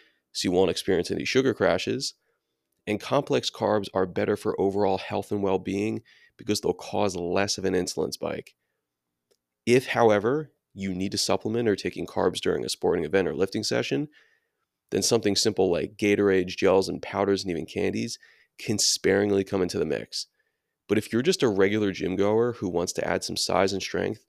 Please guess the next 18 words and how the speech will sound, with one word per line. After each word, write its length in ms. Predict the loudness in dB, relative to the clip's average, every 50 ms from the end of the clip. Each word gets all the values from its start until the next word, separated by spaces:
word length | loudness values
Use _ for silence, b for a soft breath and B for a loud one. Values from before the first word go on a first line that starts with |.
| _ _ _ _ _ _ _ _ _
you'd 240 | -4 -2 -2 -2 -4
probably 540 | -8 -10 -6 0 2 2 2 2 0 -2 -2
do 200 | -2 -2 -4 -2
well 380 | 0 0 2 2 4 4 2 0
to 160 | -2 -6 -6
have 140 | -6 -6 -6
a 40 |
hearty 380 | -8 -6 -2 0 0 0 0 0
meal 480 | -2 0 2 2 2 2 0 -2 -2 _ b b b b b b
of 140 | -6 -6
complex 500 | -6 -4 -2 -2 -2 -2 -2 -4 -2 -4
carbs 440 | -6 -4 -2 -2 0 0 0 -2 -2
both 240 | 0 0 0 0 -2
before 480 | -6 -6 -6 -4 -2 0 2 2 2 0
and 120 | 0 0
after 260 | 0 0 -2 -2 -6
your 100 | -6 -2
workout, 540 | 0 2 2 2 2 2 2 2 2 0 -2